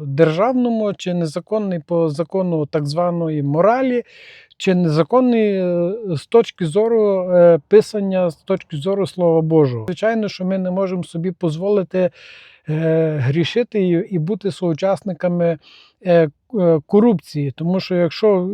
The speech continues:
в світі навіть це карається, е, законом, то тим більше віруюча людина, вона повинна стояти вище навіть світського закону, і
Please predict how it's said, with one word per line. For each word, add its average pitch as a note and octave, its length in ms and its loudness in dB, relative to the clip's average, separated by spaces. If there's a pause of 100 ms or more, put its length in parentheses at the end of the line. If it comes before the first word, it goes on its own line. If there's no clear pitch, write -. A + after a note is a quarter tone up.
(140)
в - 40 -14
світі C4 460 4
навіть F#3+ 420 2
це - 220 -4
карається, F3+ 680 0
е, D3 440 -2 (240)
законом, D#3 720 0
то D3 420 -2 (100)
тим D#3+ 160 0
більше F#3+ 640 0 (420)
віруюча F#3+ 460 2
людина, G3 440 2
вона E3+ 300 2
повинна E3 600 -2
стояти E3+ 520 -2
вище F3 400 0
навіть D#3 400 -4
світського E3 500 -2
закону, A#3+ 460 2
і G3 260 2